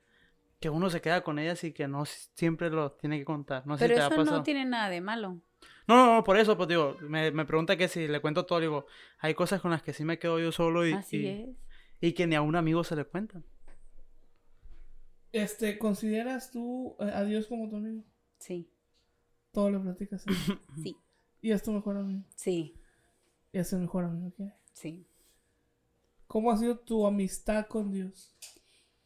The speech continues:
Speaker 2: Yo creo que fue como una, como una evolu-, ¿no? ¿Cómo se dice?
Speaker 3: ¿Proceso?
Speaker 2: Como un proceso, una evolución. Fue como un proceso. O sea, él primero llega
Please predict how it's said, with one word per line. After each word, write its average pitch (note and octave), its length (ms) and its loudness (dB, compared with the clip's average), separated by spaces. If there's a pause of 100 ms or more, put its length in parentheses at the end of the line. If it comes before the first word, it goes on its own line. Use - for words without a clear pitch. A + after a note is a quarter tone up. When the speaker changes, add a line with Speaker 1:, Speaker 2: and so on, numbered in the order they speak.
(1080)
Speaker 2:
Yo G#3+ 260 4
creo C4+ 300 4
que D4 480 2 (2000)
fue A#3 560 0
como A3 680 4
una, G3+ 760 0 (720)
como A3 280 -2
una G#3+ 320 0
evolu-, A3+ 500 -2
¿no? G3+ 240 -6
¿Cómo B3 140 -6
se B3+ 140 -4
dice? A#3 60 2
Speaker 3:
¿Proceso? A#3+ 540 0
Speaker 2:
Como B3+ 200 6
un B3+ 140 6
proceso, B3+ 440 2
una D3 180 -4
evolución. D3+ 480 -14
Fue A3+ 140 0
como C4+ 240 2
un G#3+ 100 -4
proceso. G#3+ 440 -4
O - 640 -20
sea, G#3 160 2
él G#3 80 2
primero B3 380 2
llega A#3+ 840 2